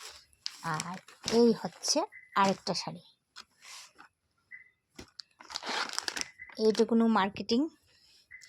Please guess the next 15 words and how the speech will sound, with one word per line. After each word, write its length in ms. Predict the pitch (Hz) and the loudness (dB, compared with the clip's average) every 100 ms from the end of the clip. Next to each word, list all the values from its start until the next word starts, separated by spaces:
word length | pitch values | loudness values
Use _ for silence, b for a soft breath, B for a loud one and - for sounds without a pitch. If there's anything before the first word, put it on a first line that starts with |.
| B B B B _ | B B B B _
করলাম, 360 | 196 190 196 233 302 _ | -2 2 2 2 0 _
তো 60 | 180 175 | -6 -2
এটাই 200 | 185 185 | -2 -2
তোমাদের 260 | 196 180 175 - | -4 -4 -4 -6
সাথে 160 | 180 170 | -6 -6
শেয়ার 180 | 185 175 - | -4 -6 -6
করলাম। 200 | 175 185 - | -6 -4 0
কেমন 220 | 196 214 202 190 | 2 2 2 2
লাগলো 340 | 190 196 214 220 | 2 2 4 4
আমার 160 | 208 202 202 | 4 2 2
মার্কেটিংটা 580 | 185 190 190 208 208 202 202 | 0 -2 -2 0 0 0 -2
সিম্পলের 440 | 196 190 190 190 196 | -4 0 0 2 0
মধ্যে 220 | 190 190 202 | -2 0 -2
একটু 200 | - 202 269 - B B B - 180 | -2 -4 -4 -8 B B B -10 0
বলবে। 320 | 180 175 - | 2 2 -4